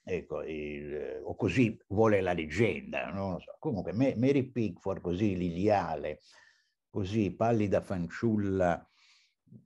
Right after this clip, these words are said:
un po' vittoriana, ma anche se poi spiritosa, talvolta divertente, eccetera, eccetera. Mary Pickford era diventata però una produttrice di film, in un sodalizio,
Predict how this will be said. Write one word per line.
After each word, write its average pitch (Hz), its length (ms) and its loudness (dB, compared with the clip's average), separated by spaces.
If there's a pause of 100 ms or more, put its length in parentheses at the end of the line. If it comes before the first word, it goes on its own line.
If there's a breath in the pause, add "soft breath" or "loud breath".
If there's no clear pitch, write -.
un 90 180 -8
po' 113 160 4
vittoriana, 95 1040 0
ma 73 140 -4
anche 95 240 0
se 76 160 -6
poi 98 180 0
spiritosa, 87 1300 -2
talvolta 73 720 -4
divertente, 76 840 -6
eccetera, 82 400 -6
eccetera. - 520 -6
Mary 151 320 2
Pickford 131 560 0
era 120 240 2
diventata 107 560 0
però 113 240 2
una 95 200 0
produttrice 110 800 0
di 80 120 -6
film, 62 800 -6 (1700 loud breath)
in 151 140 6
un 151 120 8
sodalizio, 101 1080 0